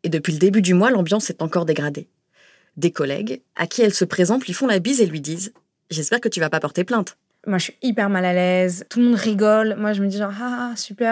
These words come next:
Speaker 2: enfin, voilà. L'horreur, quoi.
Speaker 1: En fait, la semaine d'avant, Gabrielle a parlé à un de ses chefs du comportement d'un homme qu'elle a interviewé pour un reportage. C'est le premier sujet qu'on lui confiait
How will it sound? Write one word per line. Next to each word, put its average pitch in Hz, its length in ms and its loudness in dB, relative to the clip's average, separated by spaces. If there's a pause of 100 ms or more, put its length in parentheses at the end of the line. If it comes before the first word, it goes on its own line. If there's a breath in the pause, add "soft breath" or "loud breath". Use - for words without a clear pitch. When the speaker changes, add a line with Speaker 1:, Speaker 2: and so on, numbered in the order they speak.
Speaker 2:
enfin, 190 300 -4
voilà. 185 260 -4 (220)
L'horreur, 202 420 -2
quoi. 240 200 -8 (500)
Speaker 1:
En 170 120 0
fait, - 440 -4 (160)
la 160 140 2
semaine 196 300 2
d'avant, 170 280 2
Gabrielle 160 480 2
a 170 80 0
parlé 170 320 0
à 160 80 2
un 160 60 2
de 180 60 -2
ses 160 180 -2
chefs - 420 -6
du 156 100 -6
comportement 151 480 0
d'un 151 220 2
homme 185 160 4
qu'elle 151 160 0
a 143 40 0
interviewé 151 540 -2
pour 147 200 -6
un 143 40 -2
reportage. - 600 -8 (460)
C'est - 160 -2
le 180 80 2
premier 208 280 2
sujet 220 260 2
qu'on 208 120 0
lui 165 100 0
confiait - 480 -8